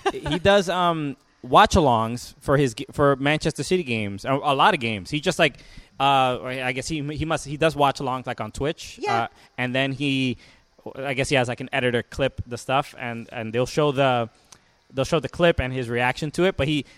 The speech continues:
Speaker 2: often will bring a guest to watch a game with him, and it, he had Balotelli watching, um, the Manchester City Real Madrid game, and they were watching it together.
Speaker 1: Oh, I love
Speaker 2: Uh,
Speaker 1: that.
Speaker 2: so it was great, and, and, uh, and Balotelli, his Spanish is great.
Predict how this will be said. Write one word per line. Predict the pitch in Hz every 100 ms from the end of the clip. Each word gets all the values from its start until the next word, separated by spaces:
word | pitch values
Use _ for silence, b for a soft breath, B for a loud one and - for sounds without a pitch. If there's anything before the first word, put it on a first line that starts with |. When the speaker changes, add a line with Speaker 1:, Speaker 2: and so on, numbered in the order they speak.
| b
Speaker 2:
often | 147 160 170 143 -
will | 135 120
bring | 139 147
a | 135
guest | 101 160 143 - -
to | 123
watch | 117 -
a |
game | 120 117
with | 196 -
him, | 147 143 -
and | 123 123
it, | -
he | 127
had | 131 127 123
Balotelli | - 131 123 185 160
watching, | 131 131 - 139 131 b b -
um, | 135 123 120 117 113 -
the | 143 131
Manchester | 120 131 - 135 120
City | 143 131 127 123
Real | 120 131
Madrid | 127 107 147 147 95 - _ 117
game, | 135 113 101
and | 101
they | 113
were |
watching | 117 120 -
it | 110
together. | - 120 110 95 95 b
Speaker 1:
Oh, | 240
I | 240
love |
Speaker 2:
Uh, | 113 113 110 107
Speaker 1:
that. | - - -
Speaker 2:
so | 151
it |
was | 151 -
great, | 190 151
and, | 127 131
and, | 127 120 117
uh, | 113 127
and | 143 123 - 104
Balotelli, | 156 180 - 165 165 156 143 b b
his | - 151
Spanish | 170 196 180
is | 123
great. | - 117 143